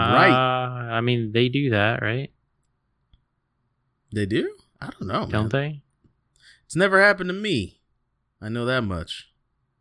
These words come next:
Speaker 2: We have to manufacture that.
Speaker 1: Do men get catcalled?
Speaker 2: I'm sure they do. Like the really, really hot men.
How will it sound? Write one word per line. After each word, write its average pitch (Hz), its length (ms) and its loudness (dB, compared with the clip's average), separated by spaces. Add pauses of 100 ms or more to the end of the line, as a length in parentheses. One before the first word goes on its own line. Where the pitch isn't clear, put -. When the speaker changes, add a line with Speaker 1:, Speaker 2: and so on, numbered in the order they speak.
(300)
Speaker 2:
We 117 80 0
have 120 140 -2
to 107 60 -2
manufacture 98 880 -4
that. 123 200 -10 (1300)
Speaker 1:
Do 107 120 -2
men 110 280 0
get 143 200 -8
catcalled? 160 600 -10 (1800)
Speaker 2:
I'm 170 80 -2
sure 101 180 0
they 104 140 0
do. 117 320 -2 (400)
Like 104 180 0
the 104 100 0
really, 107 360 2
really 107 280 2
hot 98 240 0
men. 104 360 -8